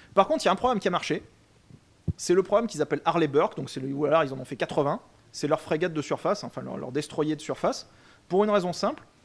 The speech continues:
c'est qu'au départ du coup, ils ont imaginé les, les Harley Burke quand ils les ont designés,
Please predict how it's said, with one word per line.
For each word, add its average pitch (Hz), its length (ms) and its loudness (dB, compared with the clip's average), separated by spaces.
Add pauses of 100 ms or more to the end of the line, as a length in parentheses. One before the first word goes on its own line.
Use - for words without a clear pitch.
(240)
c'est - 180 -2
qu'au 254 140 0
départ 233 320 0
du 180 100 -2
coup, 254 380 -4
ils 156 160 -2
ont 170 120 -4
imaginé 247 440 0
les, 208 220 0
les 147 120 0
Harley 165 240 0
Burke 170 280 0
quand 151 200 -6
ils 147 40 -2
les 143 100 -2
ont 147 80 -4
designés, 180 500 0